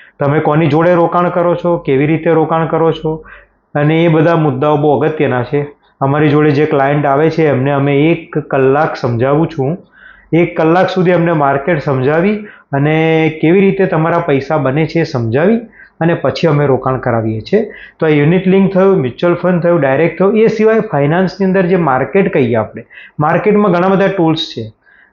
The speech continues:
માર્કેટની અંદર ઘણા બધા ટૂલ્સ છે. આમાંના તમે જુઓ તો એક ડેરિવેટિવ્સ છે, પછી છે ડેપ્ટ સિક્યોરિટીઝ, બોન્ડ્સ છે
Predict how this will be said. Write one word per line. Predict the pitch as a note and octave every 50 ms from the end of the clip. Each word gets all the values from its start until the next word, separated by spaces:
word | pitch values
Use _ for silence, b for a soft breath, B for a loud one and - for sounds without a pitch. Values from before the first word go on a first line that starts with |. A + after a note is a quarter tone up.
| _
માર્કેટની | C3+ C3+ C#3+ D3 D3+ C#3+ D#3 F3+ E3 F3 F3
અંદર | F3 E3+ F3 E3
ઘણા | D3 D#3 D#3+ E3+
બધા | E3+ F3 F3 F3
ટૂલ્સ | F3 F3 E3+ E3+ E3 - -
છે. | D#3+
આમાંના | D3 D3 D3+ D#3 D#3 D#3+ D#3
તમે | D3+ D#3 D3+ D3+ D#3
જુઓ | C#3+ C3 D#3+ D#3+ D3+
તો | D3 D3+ D#3+
એક | D3+ D3+ D3+
ડેરિવેટિવ્સ | C3+ C3 C3 C#3 D#3 D#3+ D#3+ D#3 D#3 D#3 D#3 C#3+ - - - D#3
છે, | D3+ D3 C#3+ - B B B B B B B _
પછી | - D3 C#3+ - D#3+ D3+
છે | - - D3+ D3 C3 B2+
ડેપ્ટ | C#3 D#3 E3 E3 - -
સિક્યોરિટીઝ, | - - E3+ C#3+ - E3+ D#3+ D#3+ D3+ D3+ E3 D#3+ D#3+ D#3 D#3+ - - B B B B B B _
બોન્ડ્સ | - C#3+ D3 D#3 E3 D3+ D3 - - -
છે | D#3 D3 D3 C#3+